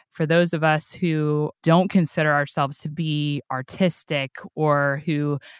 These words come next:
have a hard time thinking about creating, like, how is it that we can image God as he is our creator? How can we image him as creative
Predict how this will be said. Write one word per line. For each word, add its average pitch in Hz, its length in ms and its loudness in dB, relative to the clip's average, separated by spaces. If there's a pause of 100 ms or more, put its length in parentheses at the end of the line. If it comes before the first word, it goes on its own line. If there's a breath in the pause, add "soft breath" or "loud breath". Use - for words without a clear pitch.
have 175 160 -10
a 175 60 0
hard 165 200 0
time 165 300 0
thinking 175 400 -2
about 147 480 -2
creating, 170 720 0
like, 143 260 -4 (280 loud breath)
how 233 280 2
is 240 200 2
it 190 160 0 (120)
that 156 360 2
we 165 420 -2
can 185 460 0
image 147 400 -4
God 143 420 0
as 147 380 0 (200 soft breath)
he 202 220 2
is 165 160 0
our 147 140 2
creator? 156 520 -2
How 190 160 -4
can 202 200 0
we 185 80 0
image 165 380 0
him 147 280 -2
as 143 240 -2
creative 151 560 -4